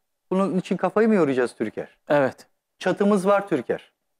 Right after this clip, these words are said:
Speaker 1: Dışarı çıkıp kafamızı yardırmayalım Türker. Bak aklediyoruz.
Speaker 2: Aynen.
Speaker 1: Yani bunu mutmain olduğunuz zaman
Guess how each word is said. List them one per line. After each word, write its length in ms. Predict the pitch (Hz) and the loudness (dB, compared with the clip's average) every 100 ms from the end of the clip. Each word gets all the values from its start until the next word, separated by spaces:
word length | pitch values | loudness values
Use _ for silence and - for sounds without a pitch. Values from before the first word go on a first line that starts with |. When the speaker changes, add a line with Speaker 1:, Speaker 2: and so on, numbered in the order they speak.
| _ _ _ _ 143 | _ _ _ _ -6
Speaker 1:
Dışarı 300 | 147 202 202 | -2 0 -2
çıkıp 300 | - 175 - | -2 -4 -2
kafamızı 400 | 156 165 156 165 | -2 0 2 2
yardırmayalım 640 | 160 156 170 156 139 113 | 2 2 0 2 2 0
Türker. 360 | - 101 104 110 | -2 -4 -2 0
Bak 160 | 160 - | -2 -2
aklediyoruz. 640 | 190 208 202 143 90 - | -2 0 2 2 0 0
Speaker 2:
Aynen. 340 | 127 117 104 - _ _ _ _ _ _ | 2 2 -2 -6 _ _ _ _ _ _
Speaker 1:
Yani 340 | 131 151 175 156 - _ _ | 0 2 2 -2 -8 _ _
bunu 300 | 143 170 254 | -2 2 4
mutmain 580 | 214 185 - - 214 262 | 4 2 0 0 4 4
olduğunuz 440 | 240 160 135 117 | 4 2 0 0
zaman 400 | - 113 143 208 | 0 0 0 -4